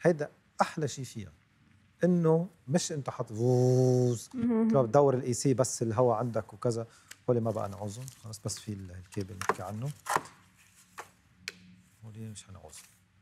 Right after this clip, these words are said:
Speaker 1: آه، شفنا الضوء أخضر.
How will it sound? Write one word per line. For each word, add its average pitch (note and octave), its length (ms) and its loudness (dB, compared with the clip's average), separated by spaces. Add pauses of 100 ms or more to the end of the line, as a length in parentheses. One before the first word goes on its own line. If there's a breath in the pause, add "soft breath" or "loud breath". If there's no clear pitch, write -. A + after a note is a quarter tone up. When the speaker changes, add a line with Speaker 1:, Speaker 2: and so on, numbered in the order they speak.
(880 loud breath)
Speaker 1:
آه، C#3 480 6 (760)
شفنا - 320 0
الضوء D3+ 320 4
أخضر. F#3+ 340 2